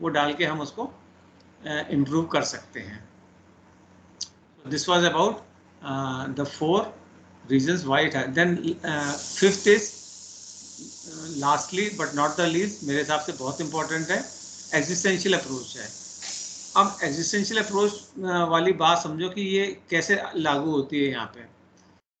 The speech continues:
So, क्या होता है जब आदमी को traumatic event होता है, so the person,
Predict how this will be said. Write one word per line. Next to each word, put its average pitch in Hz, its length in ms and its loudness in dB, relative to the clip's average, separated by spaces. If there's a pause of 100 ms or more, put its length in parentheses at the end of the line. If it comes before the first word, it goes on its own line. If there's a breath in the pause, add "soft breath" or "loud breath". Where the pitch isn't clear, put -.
(240)
So, 214 260 0
क्या 196 160 8
होता 190 280 4
है 196 100 4
जब 214 240 -4
आदमी 175 340 2
को 220 120 -4
traumatic 165 600 -2
event 180 280 2
होता 143 300 -2
है, 170 320 2 (520)
so 202 120 -8
the 202 140 2 (160)
person, 233 520 0